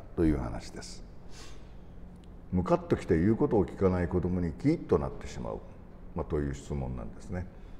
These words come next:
え、で、えー、翡翠小太郎さんは、「子供は親を助けに天国からはあはあ走ってくれた天使だと思ってみる」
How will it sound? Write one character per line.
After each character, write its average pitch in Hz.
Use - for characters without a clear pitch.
え、 90
で、 117
え 64
ー、 -
翡 -
翠 73
小 71
太 69
郎 67
さ 65
ん 64
は、 78
「子 85
供 104
は -
親 107
を 107
助 -
け 135
に 85
天 147
国 101
か -
ら 62
は -
あ 139
は 82
あ -
走 -
っ -
て 104
く -
れ 73
た -
天 117
使 -
だ 107
と -
思 78
っ 76
て -
み 67
る」 -